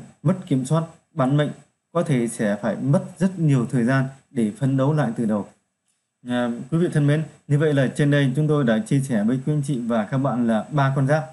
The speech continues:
liên tục vướng vào cái họa thị phi, tài lộc giảm sút, đen đủi đủ đường, bị thần tài gạch sổ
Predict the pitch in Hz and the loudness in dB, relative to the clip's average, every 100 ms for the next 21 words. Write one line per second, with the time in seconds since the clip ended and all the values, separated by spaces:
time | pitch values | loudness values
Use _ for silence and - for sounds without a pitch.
0 | _ _ _ _ _ 143 151 143 131 107 | _ _ _ _ _ 0 2 2 -2 -2
1 | 120 147 185 175 123 147 147 - - 151 | -2 2 4 2 2 2 0 -2 -4 -4
2 | 139 151 143 135 - _ - 131 113 110 | -2 2 2 0 -8 _ -2 0 2 0
3 | - 113 107 - 151 - _ _ 147 139 | -2 -2 -2 -2 -4 -4 _ _ 0 2
4 | 135 135 110 113 127 123 131 107 - - | 2 0 0 0 0 2 0 -2 -6 -20
5 | - 151 139 143 120 123 104 95 120 113 | -2 0 2 0 0 0 -2 -2 -4 -4
6 | - 104 | -4 -4